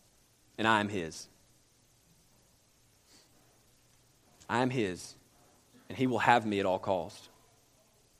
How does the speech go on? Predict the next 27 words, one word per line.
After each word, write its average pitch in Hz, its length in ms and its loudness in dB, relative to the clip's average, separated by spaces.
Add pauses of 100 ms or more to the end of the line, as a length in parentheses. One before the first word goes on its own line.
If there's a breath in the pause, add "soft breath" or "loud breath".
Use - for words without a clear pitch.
(500 soft breath)
And 117 80 -6
so 147 120 6
when 131 80 4
I 127 40 4
look 143 220 6
at 147 80 2
this 135 140 -2
text 147 260 2
and 127 100 -2
I 110 40 0
see 147 280 0
how 127 160 2
God 120 300 2
delivered 131 480 2 (240 loud breath)
the 131 220 4
Israelites 127 580 4
out, 123 240 4
he 139 100 -6
was 120 200 -4 (500)
creating 147 520 6
for 131 140 0
himself 120 400 2
and 110 100 -6
possessing 131 540 0
back 120 320 4
his 120 180 -2
people, 98 460 -8